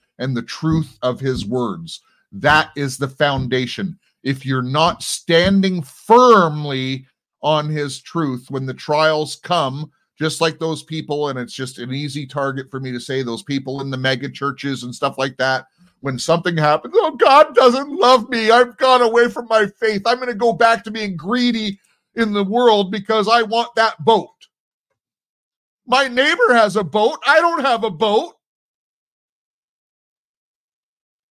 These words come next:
I'm giving you a ridiculous example because it's ridiculous to not take this seriously.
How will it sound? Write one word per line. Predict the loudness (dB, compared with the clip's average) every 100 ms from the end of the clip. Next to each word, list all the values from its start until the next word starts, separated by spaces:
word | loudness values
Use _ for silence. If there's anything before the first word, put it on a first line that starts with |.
| _ _ _ _ _ _ _ _ _ _ _ _ _ _ _ -16
I'm |
giving | -12 -10 -8
you | -10 -10
a | -8
ridiculous | -8 -10 -10 -14 -12 -14 -14 -14
example | -18 -12 -10 -10 -14 -16
because | -14 -14 -14
it's | -16
ridiculous | -14 -14 -12 -14 -12 -12 -10 -12 -14 -20 _ _ _
to | -14
not | -10 -8 -8 -8
take | -14 -14
this | -14 -14
seriously. | -12 -10 -10 -12 -12 -14 -16